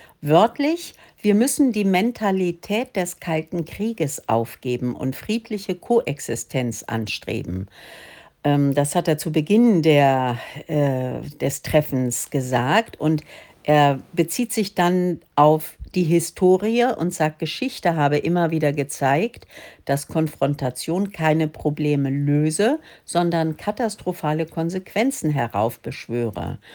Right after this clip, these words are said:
Er warnte allgemein vor Protektionismus, vor Unilateralismus und Machtpolitik, wobei, äh, China wahrscheinlich die U S A auch meinen damit.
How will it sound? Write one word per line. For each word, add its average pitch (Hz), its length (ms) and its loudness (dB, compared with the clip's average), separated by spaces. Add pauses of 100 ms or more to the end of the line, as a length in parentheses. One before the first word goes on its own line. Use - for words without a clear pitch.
(380)
Er 156 240 2
warnte 269 720 2
allgemein 160 800 2
vor 156 300 0
Protektionismus, - 1600 -4 (280)
vor - 340 6
Unilateralismus 147 1500 2
und - 360 -6
Machtpolitik, 127 1000 -6 (460)
wobei, 147 680 2
äh, 143 180 0
China 175 400 0
wahrscheinlich 147 460 -2
die - 100 -6
U 139 120 -2
S 139 200 -4
A 180 220 0
auch 117 180 -6
meinen 123 420 -2
damit. 143 460 -2